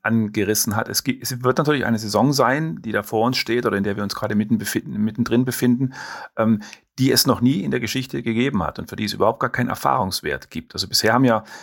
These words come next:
also un-, das, was wir kennen, ist, dass Nationaltrainer im, im Juni bei Turnieren klagen und sagen,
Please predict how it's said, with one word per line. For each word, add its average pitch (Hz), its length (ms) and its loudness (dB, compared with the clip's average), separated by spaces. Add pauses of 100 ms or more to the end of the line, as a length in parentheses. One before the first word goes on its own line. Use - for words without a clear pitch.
(260)
also 110 260 -2
un-, 135 400 -2
das, 131 140 4
was 113 120 4
wir 160 160 6
kennen, 160 240 0
ist, - 140 -6
dass 120 100 -2
Nationaltrainer 120 840 2
im, 101 360 2
im 104 220 0
Juni 131 380 4
bei 107 160 4
Turnieren 110 480 2
klagen 104 480 2
und 104 120 2
sagen, 107 360 0